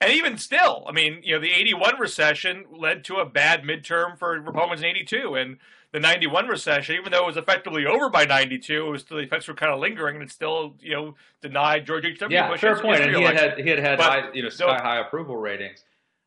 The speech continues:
Speaker 2: Um, but I don't know that there was
Speaker 1: But
Speaker 2: the
Speaker 1: this is,
Speaker 2: movement
Speaker 1: this is
Speaker 2: behind
Speaker 1: a
Speaker 2: it to the degree. That, that seemed to be more of, um, voters reacting –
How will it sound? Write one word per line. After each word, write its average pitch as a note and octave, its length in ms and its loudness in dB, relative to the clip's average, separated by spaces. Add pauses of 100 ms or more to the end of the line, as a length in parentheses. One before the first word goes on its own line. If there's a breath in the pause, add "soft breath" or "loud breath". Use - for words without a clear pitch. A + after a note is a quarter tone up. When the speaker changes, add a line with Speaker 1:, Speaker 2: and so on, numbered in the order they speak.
(240)
Speaker 2:
Um, A2+ 420 -2
but F3+ 120 2
I F3+ 120 8
don't G#3 200 4
know G3 200 4
that F3 120 -2
there F3 140 -2
was D3+ 460 -2
Speaker 1:
But E3+ 120 0
Speaker 2:
the B3 80 2
Speaker 1:
this D4 120 2
is, A3 120 2
Speaker 2:
movement C3+ 240 -4
Speaker 1:
this - 140 -4
is A#3+ 140 -2
Speaker 2:
behind G#3 40 0
Speaker 1:
a F#3+ 320 4
Speaker 2:
it E3+ 60 -12
to - 80 -12
the G#2 100 -14
degree. G2+ 360 -8
That, C#3 280 -4
that F3 180 0
seemed F#3 220 -8
to D#3+ 60 -8
be D3 120 -6
more B2+ 580 -4 (440 loud breath)
of, A2 600 -2 (100)
um, G#2 560 -8 (440)
voters C#3 580 -2
reacting – G2+ 880 -6